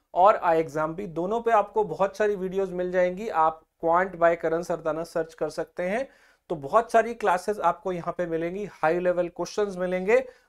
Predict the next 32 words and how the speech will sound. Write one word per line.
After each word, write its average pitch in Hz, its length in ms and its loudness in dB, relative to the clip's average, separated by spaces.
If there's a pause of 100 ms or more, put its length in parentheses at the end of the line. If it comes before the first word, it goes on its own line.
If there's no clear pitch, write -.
आप 180 180 6
ये 190 100 -2
सारी 175 360 0
वीडियोज़ 165 520 -4 (220)
देख 151 240 -4
सकते 123 400 -12
हैं। 117 200 -16 (2250)
Now, 254 240 6
अब 226 140 2
बात 262 260 4
करते 254 300 2
हैं 262 180 0
ब्रेकअप 180 480 -2
की, 247 160 -12 (420)
कि 226 60 -8
पिछले 254 580 -6 (680)
तीन 254 260 -6
साल 190 360 4
में 190 320 -4 (500)
किस 269 160 -4
सेक्शन 208 440 -4
में 262 200 -2
कितने 214 340 -2
क्वेश्चन 196 380 -6
आए, 190 180 -4
ये 185 300 -8
आपके 226 300 -2
लिए 233 120 -2
जानना 190 360 -2
बहुत 185 340 0
जरूरी 190 340 -2
है, 220 220 -2